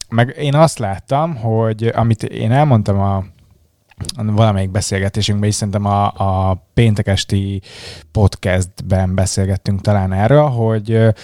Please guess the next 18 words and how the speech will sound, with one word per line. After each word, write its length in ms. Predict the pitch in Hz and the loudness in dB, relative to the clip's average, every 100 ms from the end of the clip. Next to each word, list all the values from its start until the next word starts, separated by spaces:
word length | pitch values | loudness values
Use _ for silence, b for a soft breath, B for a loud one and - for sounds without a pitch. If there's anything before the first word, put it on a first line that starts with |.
| B B B B B B B B B _ _ _ _ - | B B B B B B B B B _ _ _ _ 0
hogy 220 | 120 - | 0 2
tök 260 | - 202 | 0 0
izgalmas 640 | 175 127 113 117 107 101 - | -2 -4 -2 -2 -2 -6 -6
az, 240 | 113 160 | -6 -6
hogy 180 | - 117 - | -8 -10 -6
ez 200 | 139 160 | -4 -4
a 60 | |
konferencia 920 | 127 - 110 101 120 107 110 - 123 | -6 -2 -2 0 0 -2 -4 -8 -8
is, 260 | 123 156 - | -6 -6 -6
meg 180 | 110 107 | -6 -4
amúgy 400 | 107 110 113 110 | -4 -4 -4 -2
a, 260 | 110 107 107 - | 0 0 -2 -4
a, 280 | 107 104 104 | -6 -4 -4
a 80 | |
teljes 420 | 104 143 156 107 107 | -4 0 0 0 -4
Smart 440 | 117 117 107 - | -4 -4 -4 -4
Home 260 | 104 95 85 | -2 -2 -2
szféra, 800 | - 101 95 92 95 147 - | -4 -2 -2 0 0 0 -2